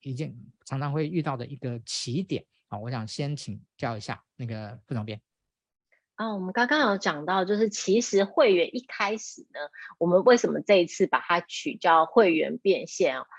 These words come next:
Speaker 2: 是因为其实大部分的时候，我们一开始经营会员经济的时候，很多会员都是透过免费来的，就是这些会员都是免费的会员，那他们来的时候可能就会不需要付出任何的费用就可以成为你的会员。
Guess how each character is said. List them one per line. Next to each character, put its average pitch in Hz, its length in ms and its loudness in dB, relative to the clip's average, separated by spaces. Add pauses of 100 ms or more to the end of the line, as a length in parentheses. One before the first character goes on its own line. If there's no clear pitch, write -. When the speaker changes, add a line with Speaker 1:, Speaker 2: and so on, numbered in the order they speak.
(160)
Speaker 2:
是 254 100 2
因 262 80 6
为 269 180 4 (140)
其 - 180 -8
实 262 120 -8
大 285 200 -8
部 247 140 -8
分 240 220 -4
的 175 100 -8
时 - 140 -10
候， 185 80 0
我 180 100 2
们 135 140 -6
一 196 60 -2
开 208 200 0
始 160 160 -2
经 190 220 4
营 160 120 0
会 190 180 6
员 147 180 4
经 175 220 -4
济 185 140 2
的 123 140 2
时 - 140 -6
候， 165 280 6 (320)
很 185 180 2
多 277 140 6
会 302 220 4
员 185 140 4
都 220 160 2
是 247 120 -4
透 - 280 0
过 196 440 2
免 147 280 -8
费 262 220 4
来 127 260 -2
的， - 300 -8
就 - 100 -12
是 208 160 -2
这 240 80 -10
些 302 200 0
会 311 200 -2
员 220 120 2
都 240 80 0
是 302 120 -6
免 208 240 -6
费 262 180 2
的 175 120 -2
会 185 240 0
员， 135 220 -8 (300)
那 262 180 -2 (200)
他 302 120 -4
们 285 140 0
来 165 200 2
的 185 80 -4
时 226 140 -6
候 240 100 0
可 226 140 -10
能 147 120 -10
就 196 160 -4
会 196 200 0
不 - 160 -8
需 240 240 -6
要 202 480 2
付 247 180 -6
出 214 140 -4
任 208 120 0
何 202 120 -8
的 160 80 -14
费 185 140 -2
用 185 140 -2
就 185 80 -4
可 180 120 -6
以 147 60 -6
成 - 180 -14
为 156 120 -4
你 147 40 -12
的 - 160 -4
会 165 160 6
员。 113 120 -4